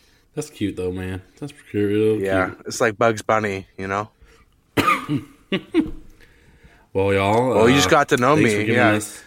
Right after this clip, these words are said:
Speaker 2: So, uh, thanks for making it this far, folks. And, uh, as
Speaker 1: That's your go-to.
Speaker 2: always,
Speaker 1: That's your
Speaker 2: it is
Speaker 1: go-to.
Speaker 2: my go-to.
Speaker 1: If you made it this far, if you made it
Speaker 2: As
Speaker 1: this far.
Speaker 2: always,
Speaker 1: Sorry.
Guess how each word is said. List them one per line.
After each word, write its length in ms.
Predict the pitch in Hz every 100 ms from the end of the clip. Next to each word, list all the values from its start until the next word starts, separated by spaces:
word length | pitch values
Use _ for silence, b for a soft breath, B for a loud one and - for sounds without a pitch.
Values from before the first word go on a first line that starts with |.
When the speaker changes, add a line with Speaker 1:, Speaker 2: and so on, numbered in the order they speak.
| _ -
Speaker 2:
So, 280 | - 117
uh, 160 | 117 113
thanks 300 | - 143 151
for 80 | 151
making 300 | 143 147 139
it 20 |
this 180 | 131 175
far, 220 | 160 143
folks. 480 | - 156 185 - -
And, 460 | 123 113 113 117 120
uh, 420 | 120 120 120 123 B B B B
as 560 | - 147 165 175 175 - -
Speaker 1:
That's 200 | 131 -
your 80 | 117
go-to. 360 | 107 107 107 -
Speaker 2:
always, 580 | 151 156 147 131 143 123
Speaker 1:
That's 160 | 139
your 100 | 123
Speaker 2:
it 60 | 92
is 220 | 92 92
Speaker 1:
go-to. 40 |
Speaker 2:
my 220 | 92 - 123
go-to. 460 | 117 110 110 147 -
Speaker 1:
If 120 | - 113
you 100 | 117
made 180 | 143
it 80 | 156
this 160 | 143 170
far, 460 | - 98 95 98 98 -
if 120 | 107
you 80 | 113
made 180 | 123 143
it 0 |
Speaker 2:
As 280 | 139 180 185
Speaker 1:
this 100 | 123
far. 40 | 147
Speaker 2:
always, 440 | 143 113 113 147
Speaker 1:
Sorry. 240 | 87 80